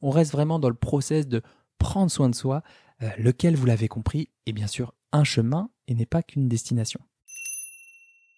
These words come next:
Allez, on retourne à nos moutons et on va s'intéresser au contenu de nos assiettes,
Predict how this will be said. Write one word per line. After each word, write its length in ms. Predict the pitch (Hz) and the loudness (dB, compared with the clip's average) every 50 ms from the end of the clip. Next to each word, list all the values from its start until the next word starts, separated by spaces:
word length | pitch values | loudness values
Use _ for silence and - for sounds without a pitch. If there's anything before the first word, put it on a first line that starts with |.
| _ _ _ _ _ - | _ _ _ _ _ 0
Allez, 200 | 139 131 123 - | 2 2 2 4
on 100 | - 160 | 4 4
retourne 400 | 156 175 170 - 208 202 202 196 - - | 6 4 4 4 4 4 4 4 2 2
à 80 | 165 | 4
nos 140 | 185 185 185 | 4 6 6
moutons 320 | 185 185 175 - 226 254 | 6 4 4 4 4 4
et 20 | 214 | 4
on 60 | 147 | 4
va 140 | 120 123 123 | 4 2 2
s'intéresser 500 | - 135 123 - 131 127 127 - 190 170 | 2 2 0 2 2 2 2 2 0 0
au 20 | |
contenu 380 | - - - 160 139 - 180 185 | 0 0 -2 -2 0 2 2 2
de 60 | 165 | 4
nos 180 | 143 127 113 117 | 2 2 2 2
assiettes, 320 | 110 - - 101 - | 0 0 -2 -4 -4